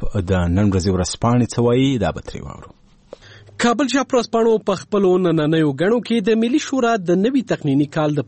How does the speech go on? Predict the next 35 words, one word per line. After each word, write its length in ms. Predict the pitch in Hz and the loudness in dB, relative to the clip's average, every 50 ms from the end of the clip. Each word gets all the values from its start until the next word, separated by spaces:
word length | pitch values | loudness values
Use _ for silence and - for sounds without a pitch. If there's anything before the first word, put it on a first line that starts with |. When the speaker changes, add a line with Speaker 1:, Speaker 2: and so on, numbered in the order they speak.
| - | -4
Speaker 2:
پرانیستې 400 | 135 123 131 202 226 - - 226 170 - | -2 0 0 0 0 0 -2 -4 -2 0
په 100 | 190 185 | 0 0
اړه 120 | 180 180 170 160 | 2 2 2 4
یو 100 | 147 139 - | 2 2 0
شمېر 200 | - 143 131 120 110 110 | -2 -4 -2 -2 -2 -4
مطالب 460 | 104 - - 101 104 120 135 135 135 135 | -6 -6 -6 -4 -2 -2 -2 -2 -2 -2
لیکلي 340 | 143 143 147 - 139 101 92 92 - | -2 -2 -2 -2 -4 -4 -4 -8 -12
دي. 140 | - - - - - - - - - - - - - - | -14 -14 -16 -18 -20 -20 -20 -20 -20 -20 -20 -18 -10 -6
سرنوشت 420 | - - 139 135 147 151 151 - - | -2 -2 0 0 0 0 -2 -2 -4
خپلواکي 360 | 170 151 156 156 147 - 151 | -2 0 0 -2 -2 -2 -2
ورځپاڼې 400 | 143 139 - - 165 165 170 156 165 | -2 -2 -2 -2 -2 0 0 0 0
په 60 | 151 143 | 0 0
دې 80 | 165 185 | 2 2
اړه 100 | 175 175 170 - | 0 0 -2 -4
په 60 | 139 - | -6 -4
خپله 200 | - 175 165 - - | -2 -2 -2 -2 -2
سرمقاله 440 | 143 135 139 135 - 156 151 180 185 190 | 0 0 -2 -2 -2 -2 -2 -2 -2 -2
کې 80 | 190 156 143 | -2 -2 -2
لیکلي، 300 | 135 - 233 247 262 240 - - - - - - - | -2 0 0 2 2 0 -2 -4 -18 -20 -12 -4 -4
ټاکل 300 | 208 185 - 214 208 190 - | -2 -2 0 0 0 0 0
شوی 200 | - 269 277 254 | -2 0 0 0
چې 260 | - - 247 214 214 | 0 0 0 0 2
ولسمشر 560 | 202 170 160 151 - 196 202 175 - 202 196 | 2 0 0 0 -2 -4 -4 -2 -2 -2 0
محمد 500 | 180 175 151 131 143 131 135 135 131 - - - | 0 0 0 0 0 0 0 -2 -2 -4 -6 -6
اشرف 320 | - - - 131 120 117 131 | -6 -4 -4 -4 -2 0 0
غني 180 | 147 190 247 269 262 - - - - - 190 196 | 2 2 2 2 0 -4 -10 -12 -4 0 2 2
نن 180 | 254 311 311 294 233 | 2 4 2 2 2
د 160 | 214 170 160 151 | 2 0 0 0
ملي 200 | 165 190 185 - - | -2 -2 -4 -4 -2
شورا 260 | 202 190 185 190 180 160 165 | 0 0 2 2 2 2 2
نوی 220 | 202 233 214 156 | 2 2 2 0
تقنیني 500 | - - 120 - - 117 113 113 110 107 110 - | -2 -4 -8 -8 -6 -4 -4 -4 -4 -4 -4 -2
کال 220 | 135 135 139 - - 156 | -2 -2 -2 -2 -2 -2
پرانیزي. 560 | 156 127 90 80 87 92 - - - - - - - - - - - - - | -2 -2 -4 -6 -10 -14 -14 -14 -18 -18 -18 -20 -20 -20 -20 -20 -16 -6 -2
په 160 | 180 165 151 | 0 0 0